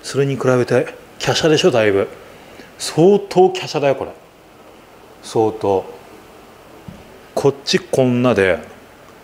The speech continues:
元々のこんなだからね。こんな、こんな。これもでもさ、ここさ、バキッと割れちゃったんだよね、これ、思いっきりこれ回したら。ちょっと嫌な。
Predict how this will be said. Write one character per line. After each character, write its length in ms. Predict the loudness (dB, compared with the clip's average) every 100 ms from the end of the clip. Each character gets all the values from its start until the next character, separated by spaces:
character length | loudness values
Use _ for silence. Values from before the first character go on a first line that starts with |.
| -20 -6
元 240 | -2 0
々 240 | 0 0 0
の 100 | -2
こ 280 | -6 -4 0
ん 80 |
な 80 | 2
だ 100 | 2
か 80 | 0
ら 100 | -4
ね。 180 | -8 -12 -18 -20 -20 -20 -20 -20 -20 -20 -20 -20 -20 -20 -20 -20 -20 -20 -20 -20 -20 -20 -20 -20 -20 -20 -16
こ 140 | -4 -2
ん 200 | 0 0
な、 100 | 0
こ 140 | 0
ん 120 | 2
な。 320 | 0 0 -4 -16 -20 -20 -20 -20 -20 -20 -4
こ 120 | 0
れ 80 | 2
も 140 | 2
で 100 | 0
も 120 | 0
さ、 200 | -2 -4
こ 100 | -4
こ 160 | -6 -6
さ、 120 | -4
バ 220 | 0 0
キ 80 | 0
ッ 20 | -2
と 120 | 0
割 160 | 0
れ 20 | 0
ち 40 |
ゃ 40 |
っ 40 | 0
た 120 | 0
ん 40 |
だ 80 | 0
よ 60 | 0
ね、 80 | 0
こ 100 | 0
れ、 60 |
思 160 | 0 -2
い 20 |
っ 20 |
き 100 | -2
り 60 | -2
こ 100 | 0
れ 60 | 0
回 160 | -2
し 80 | -2
た 80 | -6
ら。 80 | -6 -18 -20 -20 -20 -20 -20 -20 -20 -20 -20 -20 -20 -20 -20 -20 -20 -20 -20 -6
ち 80 | -4
ょ 40 |
っ 20 |
と 140 | -4 -2
嫌 120 |
な。 100 | -4